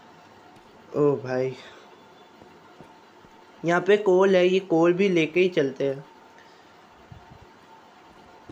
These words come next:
And आ गए हम लोग, ये आयरन ले लिया, इन्हें पकाने के लिए रख दिया, and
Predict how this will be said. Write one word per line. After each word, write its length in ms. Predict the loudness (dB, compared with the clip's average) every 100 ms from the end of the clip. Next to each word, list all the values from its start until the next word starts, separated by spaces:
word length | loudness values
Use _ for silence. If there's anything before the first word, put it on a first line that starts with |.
| -20 -20 -20 -20 -20 -20 -20 -20 -20 -20 -20 -20 -20 -20 -20 -20 -20 -20
And 480 | -10 -6 -4 -2 -4 -8 -16 -18 -8
आ 220 | -2 0
गए 160 | 0 0
हम 220 | -2 0
लोग, 600 | 0 0 0 -6 -12 -20 -20 -20 -20 -20 -20 -20 -20 -20 -20 -20 -20 -20 -20 -20 -20 -20 -20 -20 -20 -20 -20 -20 -12 -2
ये 100 | 0
आयरन 480 | 2 0 0 0 0
ले 220 | 2 0
लिया, 440 | 0 0 2 0 -4 -18 -16 -8
इन्हें 360 | -4 -4 -4
पकाने 480 | -8 -8 -4 -4 -4
के 240 | -6 -6 -4
लिए 260 | -2 0
रख 140 | 0 0
दिया, 500 | -2 0 2 0 -2 -14 -20 -20 -20 -18 -10
and 680 | -8 -4 -2 -2 -2 -8